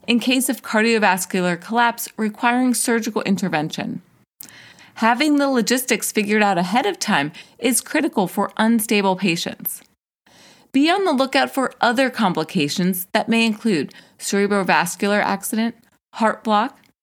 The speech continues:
pulmonary edema, phrenic nerve palsy, esophageal perforation, and pulmonary hemorrhage. Large bore intravenous access, arterial catheters, and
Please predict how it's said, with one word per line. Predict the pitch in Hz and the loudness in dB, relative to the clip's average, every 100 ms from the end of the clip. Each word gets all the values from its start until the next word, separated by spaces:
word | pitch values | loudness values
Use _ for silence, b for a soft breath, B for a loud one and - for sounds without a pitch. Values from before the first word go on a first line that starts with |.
| _ | _
pulmonary | - 262 262 262 247 240 | -4 0 2 2 2 0
edema, | 180 180 147 - - _ _ | 0 -2 -2 -6 -14 _ _
phrenic | - 202 202 220 - | -2 0 2 0 0
nerve | 196 208 208 | 2 2 0
palsy, | 247 220 214 240 254 B B B | 0 0 2 -2 -2 B B B
esophageal | 202 - 202 202 185 196 196 | -2 2 2 2 0 2 0
perforation, | 202 185 185 160 175 196 214 214 B B | 0 -2 2 0 0 0 0 0 B B
and | - 226 | -2 0
pulmonary | 214 - 220 214 185 170 | 0 0 2 4 2 0
hemorrhage. | 175 165 131 - - - - _ _ _ _ _ _ B B B B - | 0 -2 -2 -6 -12 -14 -20 _ _ _ _ _ _ B B B B 0
Large | 233 262 403 302 - | 2 4 0 -2 -4
bore | 208 185 175 - | 0 2 2 2
intravenous | 214 214 214 196 196 185 | 0 0 0 2 2 2
access, | - 131 - - 170 - - _ _ | 0 0 -2 -4 -4 -6 -14 _ _
arterial | 185 185 180 269 311 233 | -2 0 0 0 2 0
catheters, | - 160 - - 156 170 - B B B - | 0 -2 0 -6 -4 -4 -8 B B B -2
and | 294 381 | 0 0